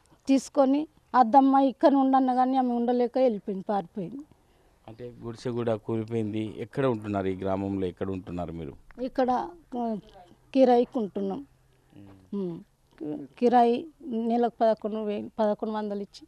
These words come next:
Speaker 1: కిరాయికి అక్కడ ఉంటున్నాం,
Speaker 2: ఓకే.
Speaker 1: పిల్లలను తీసుకొని.
Speaker 2: అంటే ఇప్పటి వరకు వీళ్ళ సంరక్షణ బాధ్యత మీరే తీసుకున్నారు, ఏం కావాలని కోరుకుంటున్నారు వీళ్ళకి సంబంధించి మీరు?
Speaker 1: కొంచెం ఇల్లు, కొంచెం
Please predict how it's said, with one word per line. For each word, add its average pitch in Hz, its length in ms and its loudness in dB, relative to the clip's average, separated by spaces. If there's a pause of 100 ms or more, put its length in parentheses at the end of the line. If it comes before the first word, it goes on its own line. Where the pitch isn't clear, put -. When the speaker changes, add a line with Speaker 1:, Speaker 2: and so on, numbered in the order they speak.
(120)
Speaker 1:
కిరాయికి 220 380 -4
అక్కడ 208 240 -10
ఉంటున్నాం, 196 360 -14 (480)
Speaker 2:
ఓకే. 202 160 -18
Speaker 1:
పిల్లలను 202 600 0 (100)
తీసుకొని. 202 420 -8 (760)
Speaker 2:
అంటే 104 220 -12
ఇప్పటి 123 280 -10
వరకు 113 260 -6 (100)
వీళ్ళ 107 160 -2 (140)
సంరక్షణ 104 400 -4 (100)
బాధ్యత 98 380 -2
మీరే 92 280 -2
తీసుకున్నారు, 92 480 -6 (300)
ఏం 135 100 2 (120)
కావాలని 92 400 -2
కోరుకుంటున్నారు 90 600 -8
వీళ్ళకి 92 280 -8
సంబంధించి 87 400 -10
మీరు? 82 140 -12 (560)
Speaker 1:
కొంచెం 254 280 2 (120)
ఇల్లు, 233 240 -2 (200)
కొంచెం 240 260 -2